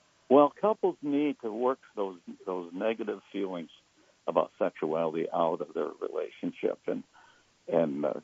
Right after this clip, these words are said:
create a freedom where they can talk about their feelings openly, and they can use erotic language. And the erotic language is, stimulates. I mean, it, it, if, if I say, "I'd like to make love to you,"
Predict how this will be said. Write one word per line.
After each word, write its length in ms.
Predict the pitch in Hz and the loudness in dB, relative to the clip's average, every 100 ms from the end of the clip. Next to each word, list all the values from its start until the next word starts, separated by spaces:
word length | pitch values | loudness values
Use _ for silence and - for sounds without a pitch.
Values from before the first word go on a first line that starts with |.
| - - - | -14 -20 -2
create 320 | - 107 95 | 8 10 10
a 60 | 87 - | 6 6
freedom 340 | 135 131 98 | 6 6 4
where 140 | 90 90 | -4 -4
they 160 | 87 | -4
can 240 | 85 92 82 _ _ _ _ | -6 -10 -12 _ _ _ _
talk 180 | - 123 | 2 2
about 280 | 123 117 113 | 0 -8 -8
their 120 | 95 - - | -10 -10 -4
feelings 420 | 113 113 113 101 - | -2 -2 -6 -8 -4
openly, 580 | 101 101 107 101 110 104 | -4 -4 -6 -4 -4 -4
and 120 | 90 | -4
they 100 | 90 | -6
can 200 | 92 87 | -6 -8
use 220 | 101 113 - | -8 -8 -8
erotic 480 | 78 - 98 101 - | -6 0 2 0 -2
language. 480 | 98 104 95 104 - - - - - _ | -2 -2 -2 -4 -6 -14 -20 -20 -20 _
And 100 | - | 2
the 60 | 107 | 4
erotic 400 | 120 175 151 - | 4 4 2 0
language 560 | 123 139 135 92 87 | 2 2 2 -2 -4
is, 240 | 104 92 87 - - _ _ _ _ _ _ - | -6 -8 -8 -12 -20 _ _ _ _ _ _ 2
stimulates. 560 | 202 190 95 80 71 - | 2 2 -2 -2 -4 -4
I 40 | |
mean, 260 | 95 107 107 | -4 -6 -10
it, 80 | 113 _ - - _ _ _ 226 214 - | -12 _ -20 -20 _ _ _ 0 0 0
it, 320 | 240 240 - | -4 -2 -2
if, 140 | - 104 - | -4 -6 -2
if 100 | - | 2
I 140 | 110 131 | 2 2
say, 340 | 139 127 117 113 | 2 2 0 -4
"I'd 160 | 104 104 | -6 -8
like 200 | 117 - | -8 -8
to 60 | |
make 160 | 104 98 | -10 -8
love 280 | 120 127 143 - | -4 0 -2 -2
to 60 | 98 | -4
you," 280 | 85 90 | -2 -4